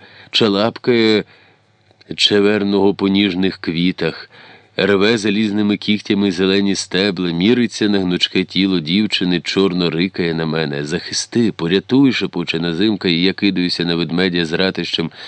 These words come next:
або з мечем, а грабасту його голими руками, обезвладнюю і злагіднюю аж так, що він покірливо підставляє розлогу свою спину,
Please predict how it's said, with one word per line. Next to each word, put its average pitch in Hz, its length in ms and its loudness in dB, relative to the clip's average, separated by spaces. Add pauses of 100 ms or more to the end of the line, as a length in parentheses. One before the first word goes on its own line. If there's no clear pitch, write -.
(160)
або 85 260 0
з 78 80 -4
мечем, 92 580 0 (840)
а 90 160 0
грабасту 98 540 0
його 101 320 2
голими 87 400 0
руками, 80 500 -4 (720)
обезвладнюю 104 1120 0 (580)
і 82 400 0
злагіднюю 98 880 2
аж 87 300 -2
так, 110 340 -2
що - 220 -4
він 98 200 2
покірливо 104 680 0
підставляє 92 640 0
розлогу 92 460 0
свою 82 300 -2
спину, 104 480 0